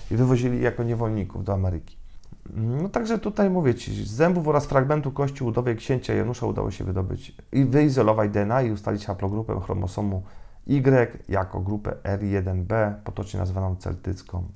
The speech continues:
atlantycką. Także jeśli mamy na każdym polu, y, przekłamania, no to,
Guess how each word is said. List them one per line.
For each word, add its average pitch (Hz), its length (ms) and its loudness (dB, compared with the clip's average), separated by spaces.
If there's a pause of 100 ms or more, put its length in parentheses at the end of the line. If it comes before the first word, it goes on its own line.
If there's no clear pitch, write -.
(160)
atlantycką. 92 720 -4 (1800)
Także 113 260 0
jeśli 120 300 0
mamy 120 380 -2
na 110 120 -2
każdym 165 380 2
polu, 107 360 6 (1120)
y, 101 220 0
przekłamania, 104 720 0 (880)
no 110 80 2
to, 113 840 2